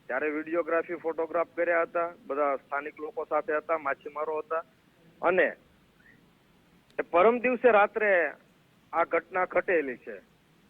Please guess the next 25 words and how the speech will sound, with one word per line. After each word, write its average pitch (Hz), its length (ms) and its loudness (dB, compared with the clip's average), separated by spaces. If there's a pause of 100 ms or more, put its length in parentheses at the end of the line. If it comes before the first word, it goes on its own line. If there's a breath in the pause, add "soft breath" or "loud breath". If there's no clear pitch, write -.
(260)
લાખો 127 720 2
ટન 240 420 2
કેમિકલ 190 720 -2 (500)
ખૂબ 226 540 0
જ 196 100 -6
મોટા 180 540 0
પ્રમાણમાં 123 720 -8 (260 soft breath)
અલંગ 208 380 0
શિપ - 380 -6
બ્રેકિંગ 196 340 -8
યાર્ડ 175 280 0 (140)
બાજુથી 156 480 -6
છોડવામાં 160 640 -2
આવેલું 147 360 -4
છે. 180 200 -2 (540)
ત્યાંથી 160 280 0
સરતાનપર 190 680 -2
બંદર 180 380 -2
આશરે 165 380 0 (120)
દસ 170 120 2
થી - 220 -6
બાર 190 280 2
કિલોમીટર 147 540 -6
થાય 120 280 -6
છે, - 200 -20